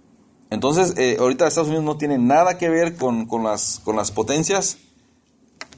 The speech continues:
con China, con el norte de Corea, con, con Irán, eh, con todo lo que está ocurriendo, con Rusia, con todo lo que está pasando. Entonces, ahorita es, es, es que si de repente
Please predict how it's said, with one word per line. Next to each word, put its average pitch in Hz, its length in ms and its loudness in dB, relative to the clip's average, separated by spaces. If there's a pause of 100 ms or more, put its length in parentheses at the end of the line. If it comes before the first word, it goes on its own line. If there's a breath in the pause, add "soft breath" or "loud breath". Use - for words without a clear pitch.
(200)
con 104 420 -2
China, 160 880 2
con 117 400 2
el 107 120 0
norte 123 260 2
de 104 120 2
Corea, 143 760 4
con, 101 540 -4 (160)
con 107 220 -2
Irán, 147 760 2 (920)
eh, - 220 -16
con 110 300 -4
todo 135 220 4
lo 135 100 2
que 131 60 -6
está 123 160 -2
ocurriendo, 110 500 -2
con 110 180 -2
Rusia, 143 580 0
con 110 160 -8
todo 165 200 2
lo 135 100 2
que - 60 -8
está - 180 -2
pasando. 101 460 -8 (200)
Entonces, 143 540 0
ahorita 131 460 4
es, 143 180 2
es, 135 200 0
es 143 260 2
que 131 140 -2
si 113 260 0
de 107 100 2
repente 127 720 2